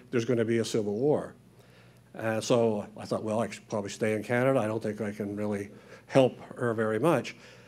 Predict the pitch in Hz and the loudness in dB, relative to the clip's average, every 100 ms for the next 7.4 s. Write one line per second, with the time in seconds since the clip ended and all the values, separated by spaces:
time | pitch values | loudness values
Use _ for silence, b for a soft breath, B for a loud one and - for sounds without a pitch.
0 | B 143 143 - 143 180 214 170 135 123 | B 4 4 2 6 8 8 6 6 4
1 | 117 117 143 - - - - - - 151 | 4 4 2 -2 -16 -20 -20 -12 -2 2
2 | 139 131 135 131 120 120 139 120 110 110 | 2 2 2 4 4 4 4 2 2 0
3 | 143 - - b b b b 127 131 135 | 0 -4 -12 b b b b 2 4 6
4 | 185 143 135 - 120 120 113 - 107 110 | 6 6 2 2 4 4 4 0 -4 -2
5 | 127 - 123 120 120 117 113 - 127 131 | -8 -8 -2 2 2 2 -2 -6 -4 -4
6 | 120 127 113 - 135 120 123 110 113 113 | 0 0 0 2 2 2 0 2 2 4
7 | 127 139 117 110 | 4 6 6 2